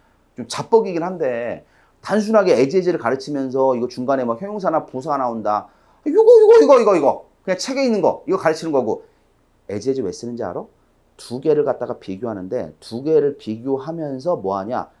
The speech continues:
하나를 강조하려고 다른 하나를 뭐 합니까? 마루타를 세우는 거야, 예시로서. 그래서 예시로 나오는 게 뒤에 게 나오고 앞에 게 뭐 있다? 강조점이 있다. 자, 배웠던 분들 다시 리마인드하고, 안 배운 분들은 일 점 영, as, as 정리할 때 제가 강조하니까,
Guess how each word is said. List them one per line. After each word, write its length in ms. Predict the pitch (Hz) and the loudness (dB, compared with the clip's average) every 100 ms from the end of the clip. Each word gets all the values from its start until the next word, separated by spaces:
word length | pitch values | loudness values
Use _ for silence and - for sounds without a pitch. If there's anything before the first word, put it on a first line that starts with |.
| _ | _
하나를 420 | - 208 190 180 | -14 -8 -6 -6
강조하려고 840 | - - 110 123 113 95 107 - - _ _ | -8 -12 -10 -6 -6 -6 -2 -2 -2 _ _
다른 300 | - 110 135 | -14 -8 -8
하나를 240 | 127 113 95 | -8 -12 -14
뭐 120 | 82 | -14
합니까? 420 | 78 78 - 143 _ _ _ | -16 -18 -14 -14 _ _ _
마루타를 460 | 90 107 113 - - | -8 -6 -6 -12 -14
세우는 300 | 170 175 131 | -14 -14 -14
거야, 140 | 82 78 | -14 -14
예시로서. 580 | 90 - - - _ _ | -14 -14 -20 -20 _ _
그래서 420 | 110 107 151 110 - _ 95 | -6 -2 -2 -2 -10 _ -4
예시로 320 | 113 127 147 | -2 -2 -6
나오는 240 | 123 104 | -6 -6
게 160 | 107 131 | -6 -8
뒤에 240 | - 110 | -6 -8
게 140 | 107 98 | -6 -6
나오고 460 | 90 87 175 - _ | -6 -4 -6 -6 _
앞에 280 | 85 - 113 | -10 -10 -12
게 100 | 110 | -10
뭐 160 | 80 | -10
있다? 320 | 80 - 185 - - _ | -8 -6 -6 -6 -14 _
강조점이 480 | - 95 95 95 78 | -20 -18 -18 -20 -20
있다. 100 | 76 _ _ _ _ _ _ _ _ | -20 _ _ _ _ _ _ _ _
자, 160 | - - | -16 -6
배웠던 280 | 110 113 | -6 -4
분들 160 | 113 98 | -8 -10
다시 200 | 92 95 | -12 -12
리마인드하고, 480 | 98 107 101 101 95 | -10 -8 -6 -4 -4
안 120 | 87 | -6
배운 140 | 110 | -6
분들은 260 | 104 95 107 | -6 -10 -10
일 100 | 139 | -10
점 240 | - 139 104 | -8 -8 -8
영, 180 | 110 - | -10 -10
as, 160 | 92 | -10
as 140 | 104 98 | -10 -12
정리할 260 | 90 90 | -14 -16
때 60 | 87 | -16
제가 160 | 90 | -20
강조하니까, 720 | - 92 101 90 78 127 95 | -18 -16 -12 -14 -8 -6 -6